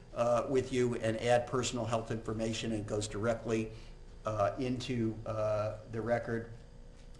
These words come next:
E-prescribing, interactive websites, uh, e-visits, uh,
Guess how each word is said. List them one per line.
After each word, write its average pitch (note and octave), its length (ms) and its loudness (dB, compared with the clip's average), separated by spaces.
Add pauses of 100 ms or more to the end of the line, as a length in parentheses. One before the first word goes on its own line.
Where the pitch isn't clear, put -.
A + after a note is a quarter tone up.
E-prescribing, C3+ 960 2 (280)
interactive B2 480 2
websites, C3+ 840 4
uh, G#2 220 0
e-visits, C#3 760 2 (360)
uh, G#2 140 0